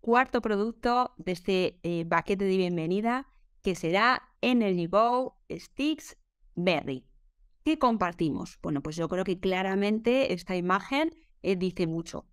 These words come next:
Queremos compartir una recarga de batería, eh, que en cualquier momento podamos usar,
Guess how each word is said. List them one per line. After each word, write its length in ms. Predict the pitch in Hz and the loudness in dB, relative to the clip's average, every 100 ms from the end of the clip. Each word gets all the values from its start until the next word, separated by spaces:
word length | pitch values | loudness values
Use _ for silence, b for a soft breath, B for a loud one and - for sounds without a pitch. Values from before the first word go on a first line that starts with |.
| _ | _
Queremos 380 | 202 202 247 269 | 0 4 4 2
compartir 760 | 262 240 233 233 262 277 302 - 175 | 2 0 0 -2 -4 -2 -4 -6 -10
una 340 | 208 233 240 | -2 2 2
recarga 840 | 233 214 202 214 226 233 247 269 294 | 0 -2 -2 0 0 2 2 2 0
de 280 | 190 196 196 | -4 0 2
batería, 840 | 190 185 185 196 247 247 277 302 320 _ _ _ _ | 2 2 0 0 2 2 4 2 -2 _ _ _ _
eh, 340 | 196 226 - 214 | -2 -2 -2 2
que 260 | 190 190 196 | 4 4 0
en 500 | 190 196 202 196 190 _ _ | -2 0 -2 -4 -8 _ _
cualquier 500 | - 196 190 190 247 | 0 4 4 2 2
momento 720 | 247 233 247 254 262 277 - _ _ - | 4 4 4 2 2 -2 -4 _ _ 2
podamos 520 | 190 196 220 247 214 | 4 6 4 2 -2
usar, 400 | 170 185 170 | -2 -2 -2